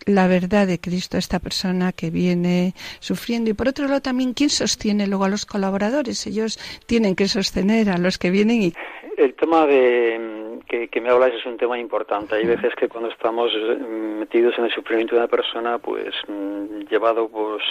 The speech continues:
Speaker 2: una empatía quizá desmedida, llegamos a ofuscarnos y, y cerrar un poco la mirada y solo ver en esa situación problemática que están viviendo y no ser capaces de ver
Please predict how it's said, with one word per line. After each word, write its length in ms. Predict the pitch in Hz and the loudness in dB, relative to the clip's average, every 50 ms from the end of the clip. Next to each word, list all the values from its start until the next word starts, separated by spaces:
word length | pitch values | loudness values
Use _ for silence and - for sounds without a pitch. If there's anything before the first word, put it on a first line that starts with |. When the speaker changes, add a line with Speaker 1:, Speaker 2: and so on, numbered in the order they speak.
| - - _ _ _ | -6 -8 _ _ _
Speaker 2:
una 340 | - 107 107 107 107 107 107 | -10 -6 -4 -2 -2 -2 -4
empatía 640 | 107 104 - 117 110 - - 120 120 117 113 107 104 | -6 -4 -4 -4 -4 -2 0 2 2 4 4 2 0
quizá 260 | - 117 - 113 107 | -2 -4 -2 0 0
desmedida, 640 | 110 107 - 117 113 107 117 117 110 123 117 - - - - - - - - - - - - - - - | 0 0 -4 -6 -4 -2 -2 0 2 2 0 0 -4 -12 -16 -14 -14 -14 -14 -14 -14 -16 -16 -18 -10 -8
llegamos 380 | - 107 110 117 120 113 - | -4 0 0 2 2 0 0
a 40 | 120 | -2
ofuscarnos 840 | 107 - - 120 - - - - 120 120 117 - 120 120 117 120 123 - - | -2 -2 -2 -2 -2 -2 2 4 6 6 4 4 0 -2 -2 -2 -2 -2 -4
y, 40 | 113 110 107 107 104 104 - 92 | -6 -6 -8 -8 -8 -10 -10 -12
y 40 | - - | -8 -4
cerrar 200 | - 110 110 117 | 0 0 2 2
un 140 | 120 117 113 | 0 0 2
poco 200 | 123 120 - 123 | 0 2 4 4
la 80 | 117 117 | 2 2
mirada 500 | 117 117 120 120 117 113 120 123 123 120 | 2 2 4 4 4 6 6 6 6 4
y 120 | - - 104 - - | 2 0 -6 -6 -6
solo 220 | 120 117 117 113 | -2 0 0 2
ver 200 | 113 120 120 120 123 | 4 6 6 6 6
en 180 | 117 113 110 | 4 2 0
esa 180 | 113 107 - 117 | -4 -8 -8 -8
situación 640 | 113 110 - 104 - - - 120 117 117 120 120 | -6 -4 -6 -6 -6 -4 0 2 2 2 2 -2
problemática 520 | - 113 113 113 113 113 117 - 117 113 110 | 0 2 2 2 2 2 0 0 2 2 2
que 60 | 107 | 2
están 240 | 107 - - 113 113 | 0 -4 -6 -6 -4
viviendo 540 | 117 113 117 117 117 117 120 117 123 123 - - - - - - - - - - - | -4 -2 0 0 0 0 2 2 2 2 0 -4 -12 -14 -12 -12 -12 -12 -14 -8 -6
y 160 | 147 127 120 | -6 -4 -4
no 280 | 120 120 120 123 131 127 - - | -4 -2 0 0 0 0 2 0
ser 140 | 131 113 - | 0 0 2
capaces 720 | - 123 - - 131 123 - - - 127 127 127 127 117 | 0 0 2 2 0 0 0 -2 -2 0 2 2 0 2
de 100 | 117 120 | 0 0
ver 300 | 107 113 120 123 131 - | 2 2 2 2 2 0